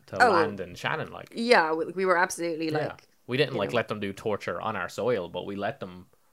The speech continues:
Speaker 1: bring prisoners of war through.
Speaker 2: We were accessories.
Speaker 1: Yeah, yeah.
Speaker 2: Nec-, like,
Speaker 1: Yeah.
Speaker 2: essentially.
Speaker 1: Yeah.
Speaker 2: Like, I, I'm not, I'm absolutely not saying that our hands are clean,
Speaker 1: Mm.
Speaker 2: but there, it, it's weird that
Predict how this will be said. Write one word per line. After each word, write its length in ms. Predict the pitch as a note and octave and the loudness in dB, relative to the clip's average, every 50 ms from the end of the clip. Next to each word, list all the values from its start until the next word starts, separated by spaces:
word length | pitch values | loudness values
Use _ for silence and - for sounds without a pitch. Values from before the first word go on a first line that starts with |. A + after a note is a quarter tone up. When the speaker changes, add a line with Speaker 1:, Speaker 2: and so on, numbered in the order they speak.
| _ _ | _ _
Speaker 1:
bring 240 | G#2+ F#2+ F#2+ G2 | -6 -6 -4 -6
prisoners 600 | F#2+ - - G#2 F#2+ - G2 F#2+ F#2 F2 - - - - | -8 -8 -8 -8 -8 -8 -10 -10 -10 -12 -14 -18 -14 -14
of 120 | - G2 F#2 | -12 -10 -8
war 220 | F#2 F#2 F#2 F2 | -8 -6 -6 -6
through. 380 | - - - A2 G#2+ F#2+ - - - | -8 -6 -6 -6 -6 -6 -8 -6 -2
Speaker 2:
We 160 | A3+ C4+ C#4 | 2 4 6
were 140 | B3 G#3 F3+ | 8 8 6
accessories. 600 | E3+ - - D3+ - - - - C3+ C3 C#3 C3 | 6 4 0 -2 -2 -2 -8 -10 -10 -8 -4 0
Speaker 1:
Yeah, 340 | C#3+ A#2 F2+ F#2 G2 F#2 - | 0 0 0 -2 -4 -6 -8
yeah. 80 | - D3 | -10 -10
Speaker 2:
Nec-, 260 | D3 C#3+ C#3+ - - - _ | -10 -10 -12 -12 -16 -12 _
like, 180 | E3 D3+ C#3+ C#3+ _ - | -8 -8 -8 -10 _ -14
Speaker 1:
Yeah. 100 | - C#3+ C#3+ C#3 - - | -14 -14 -14 -14 -14 -14
Speaker 2:
essentially. 480 | D#3+ - D3 D3+ D3+ D3 D3 D3+ D3 _ _ _ _ _ | -14 -14 -14 -14 -14 -14 -14 -14 -16 _ _ _ _ _
Speaker 1:
Yeah. 140 | - G2+ F#2+ - _ _ _ _ _ | -16 -16 -16 -16 _ _ _ _ _
Speaker 2:
Like, 200 | E3+ D3+ D3 - | -16 -14 -12 -6
I, 160 | - D#3+ D#3+ D#3+ - | -4 -2 -2 -2 -2
I'm 180 | E3 E3 E3 | -2 -2 0
not, 260 | E3 D#3+ D#3+ - - - | 0 0 0 -2 -2 -2
I'm 180 | F3 E3+ E3 | 0 0 2
absolutely 360 | E3 E3 E3 - E3 D3+ D#3+ E3 | 0 -2 -2 -4 -8 -8 -6 -8
not 140 | D#3+ D#3+ | -8 -8
saying 220 | - E3 D#3 D3+ D3+ | -10 -10 -10 -10 -8
that 120 | D3+ D3 | -8 -8
our 160 | D3 D#3+ D#3+ E3 | -6 -6 -6 -6
hands 220 | E3+ D3+ D3+ D3 D#3+ | -8 -12 -12 -12 -14
are 40 | |
clean, 340 | D#3+ - D#3+ D#3+ D#3 D#3 D#3+ | -14 -12 -12 -12 -10 -12 -12
Speaker 1:
Mm. 200 | D#3+ D#3+ D#3 D3+ | -10 -10 -10 -10
Speaker 2:
but 140 | D3+ D3 - _ _ _ _ _ _ _ _ _ _ _ _ _ _ _ _ _ - | -10 -14 -18 _ _ _ _ _ _ _ _ _ _ _ _ _ _ _ _ _ -4
there, 180 | E3+ F#3 F3 | -2 -2 -2
it, 320 | C3 - F#3 F3 E3 E3 - | 0 0 0 0 0 -2 -6
it's 160 | G3+ F#3+ - F3 | -6 -6 -6 -2
weird 280 | F3+ G3 G3+ G3 F#3 | 0 2 2 2 0
that 140 | A#3+ - - | -2 -6 -8